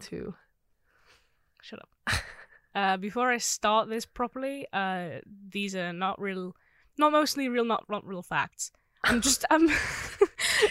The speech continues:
Speaker 1: My goodness, it's gonna be a long
Speaker 2: I'm
Speaker 1: episode,
Speaker 2: trying to
Speaker 1: folks.
Speaker 2: express, uh, I don't want the government to come for me. I am afraid. And I don't know if aliens are real, so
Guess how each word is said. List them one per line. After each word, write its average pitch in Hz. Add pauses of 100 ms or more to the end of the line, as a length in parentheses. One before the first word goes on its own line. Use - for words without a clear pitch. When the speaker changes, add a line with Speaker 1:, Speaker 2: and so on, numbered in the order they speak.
(340)
Speaker 1:
My 202
goodness, 165
it's 175
gonna 180
be 170
a 165
long 175
Speaker 2:
I'm 175
Speaker 1:
episode, 277
Speaker 2:
trying 311
to 311
Speaker 1:
folks. 262
Speaker 2:
express, 214 (160)
uh, 190
I 196
don't 208
want 214
the 196
government 190
to -
come 185
for -
me. 196 (360)
I 190
am 185
afraid. 175 (680)
And 185 (320)
I 185
don't 208
know 196
if 185
aliens 170
are 147
real, 113
so -